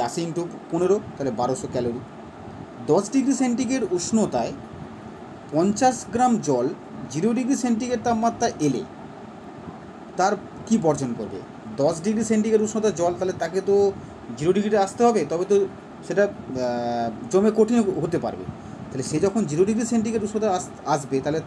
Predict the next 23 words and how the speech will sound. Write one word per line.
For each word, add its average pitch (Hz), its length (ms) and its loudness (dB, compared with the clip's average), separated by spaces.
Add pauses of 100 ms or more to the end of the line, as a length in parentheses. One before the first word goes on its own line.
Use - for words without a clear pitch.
তার 147 240 2
দ্বারা 208 180 4
যে 208 220 0
তাপ 185 180 4
বর্জনটা 147 500 2
হবে, 107 180 -4 (480)
সেটা 151 260 -2
হচ্ছে 156 180 -4 (160)
পাঁচশো 139 320 -4
ক্যালোরি। 98 280 -6 (420)
তাহলে 139 200 0 (220)
এবার 175 240 4
বলছে 214 360 4
যে 254 40 -2 (160)
সমস্ত 165 440 0 (200)
বরফ 165 280 4 (100)
গলে 208 200 6 (160)
জল 147 280 2
হতে 202 160 2 (120)
গেলে 226 180 2 (180)
বারোশো 180 320 2
ক্যালোরি 214 280 2 (100)
তাপ 190 120 2